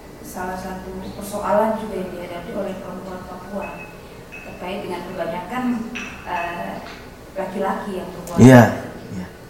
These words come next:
Speaker 1: eh, sistem pemerintahan. Tetapi <clears throat> kalau kita berbicara ekonomi, pas-, pasti, pastinya juga akan, eh, bersangkut paut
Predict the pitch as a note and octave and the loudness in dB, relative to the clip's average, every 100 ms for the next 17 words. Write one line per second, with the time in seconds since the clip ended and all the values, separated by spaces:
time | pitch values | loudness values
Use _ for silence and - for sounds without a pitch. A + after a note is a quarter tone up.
0 | - - - - - F3 - E3 E3+ E3+ | -18 -18 -16 -16 -16 -14 -14 -14 -12 -12
1 | F3 E3 D#3+ D#3+ D#3+ - - - - F#3 | -12 -10 -10 -10 -10 -10 -12 -16 -4 -4
2 | F#3 D4 E4 - - - - - - - | 0 0 0 -2 -8 -12 -16 -16 -16 -4
3 | A4+ - - - - - - - - A3 | 4 4 4 -2 -6 -14 -16 -18 -4 0
4 | A3 - A3+ A3+ G3+ F#3+ F#3 F#3+ E3 - | 0 0 0 0 0 0 -2 -4 -6 -6
5 | - - - G3+ G#3 D#4 E4 G#3 G3+ - | -6 -8 -8 -2 2 4 4 2 -2 -4
6 | - - - G#3 - D#4 D4+ - - G#3 | -6 -8 -8 -6 -4 0 0 -2 -6 -6
7 | G#3 A#3 E4 A3+ F3+ E3 F3+ F#3 G3 - | -4 -2 -2 0 -2 -2 -2 -4 -8 -10
8 | - - - - F#3 F3+ F3+ - G3 G3 | -14 -16 -12 -4 -2 0 -2 -4 -4 -2
9 | G3 G3 A3 A3+ | -2 2 2 2